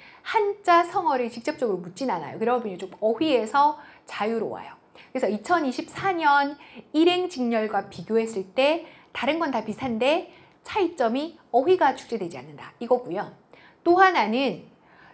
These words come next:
자, 우리가 문법이, 문학이 엄청 많이 출제된다. 자, 문법도 굉장히 많이 출제된다. 지금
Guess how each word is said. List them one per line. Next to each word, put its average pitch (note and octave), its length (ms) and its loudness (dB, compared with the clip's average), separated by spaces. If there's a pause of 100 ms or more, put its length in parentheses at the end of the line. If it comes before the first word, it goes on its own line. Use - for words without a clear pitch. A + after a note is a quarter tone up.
(120)
자, E3 400 -6
우리가 G3+ 580 0 (400)
문법이, C#4+ 960 4
문학이 B3 960 0
엄청 F4 580 4
많이 B3 200 2
출제된다. D#3+ 720 -10 (420)
자, A3+ 140 4
문법도 D4+ 760 4
굉장히 C4 480 2
많이 A3+ 160 0
출제된다. E3 500 -8 (360)
지금 D4 340 0